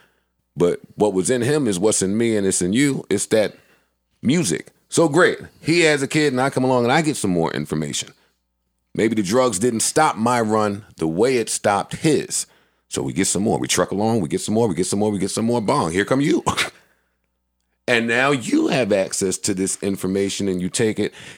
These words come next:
and it has to be give and take, because I agree with Ish. Some of the stuff you're thinking about, they shouldn't be stresses of yours. They really should be stresses of mine. Yeah, but you should be learning people and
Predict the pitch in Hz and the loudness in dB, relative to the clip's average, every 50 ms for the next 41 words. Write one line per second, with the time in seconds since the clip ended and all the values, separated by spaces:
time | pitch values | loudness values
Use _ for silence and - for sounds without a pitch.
0 | - 95 110 117 127 151 165 165 - - 131 120 131 131 120 98 131 131 113 113 | -4 -2 -2 0 0 0 0 0 0 -2 -2 0 0 0 0 0 0 0 0 0
1 | 104 - - 165 156 110 - - - - 104 107 - 123 110 107 107 101 - - | -2 0 0 0 0 0 -2 -6 -6 -2 -2 -2 0 0 0 0 0 -2 -6 -12
2 | _ _ _ _ _ _ _ _ _ _ _ _ _ _ - 80 85 80 80 76 | _ _ _ _ _ _ _ _ _ _ _ _ _ _ -6 -4 -2 -2 -2 -2
3 | 85 107 120 113 98 - 60 67 62 - - 98 101 101 92 82 - - 92 87 | 0 0 0 0 0 0 -2 -2 -4 -2 -2 -2 -2 -2 -2 -2 -2 0 -2 -2
4 | - - 73 - 92 98 95 104 98 95 95 95 92 - - - - - 78 - | -2 -4 -4 -2 -2 -2 0 0 0 0 0 0 -2 -4 -6 -8 -6 -4 -4 -2
5 | - - 104 101 95 95 80 76 95 95 - - - - 98 101 98 - 85 76 | -2 0 0 0 0 -2 -2 -2 -2 -4 -4 -4 -2 -2 -2 -2 -2 -4 -6 -6
6 | 73 67 71 82 92 98 104 104 104 98 - - 78 71 80 101 135 151 - - | -6 -4 -2 0 0 2 2 0 -2 -4 -4 -4 -4 -2 -2 -2 0 0 0 -2
7 | - 73 76 80 - - 107 107 110 - 101 73 69 62 65 69 78 - 294 - | -2 -2 -2 -2 -2 0 0 0 0 0 -2 -4 -4 -4 -2 -2 -2 -2 -4 -6
8 | - - - - - - - - _ _ - - 156 165 156 127 120 110 107 131 | -8 -10 -12 -14 -16 -20 -20 -20 _ _ 0 2 4 4 4 4 2 2 2 2
9 | 165 160 - - 156 139 120 131 127 123 120 117 120 127 131 127 127 123 117 110 | 0 2 2 2 2 2 4 2 2 2 2 0 2 2 2 2 0 0 0 0
10 | 107 107 95 - _ _ _ - - - 160 170 - - 123 110 98 90 76 60 | -2 -4 -6 -10 _ _ _ -8 -4 -2 0 0 0 0 2 2 4 4 2 0
11 | - - - 95 95 92 90 90 90 87 85 87 82 | -2 -4 -2 -2 0 0 0 0 0 -2 -2 -4 -6